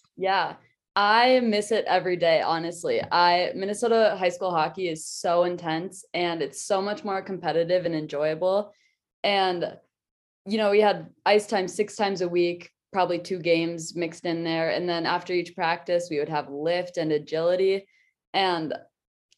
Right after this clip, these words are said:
I just, I really do miss that <laughs> a lot.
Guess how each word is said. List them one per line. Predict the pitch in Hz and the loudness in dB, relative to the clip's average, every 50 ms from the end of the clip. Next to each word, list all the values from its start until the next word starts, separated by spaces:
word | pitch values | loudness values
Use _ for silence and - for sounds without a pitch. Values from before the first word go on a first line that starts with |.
| _ _ _ - | _ _ _ 2
I | 180 196 202 | 4 4 4
just, | 190 190 180 185 - - _ _ _ - - | 4 0 -2 -4 -8 -16 _ _ _ -6 0
I | - 190 | 0 0
really | 185 170 190 190 190 185 | 2 2 2 2 4 2
do | 175 156 175 170 165 | 2 2 0 -2 0
miss | 160 143 156 - | -2 -4 -6 -6
that | - 165 170 185 208 214 - | -2 0 2 4 4 2 2
<laughs> | - | -2
a | 226 | -4
lot. | 214 208 214 214 180 180 190 - - - | -2 -2 0 2 2 2 2 0 -4 -8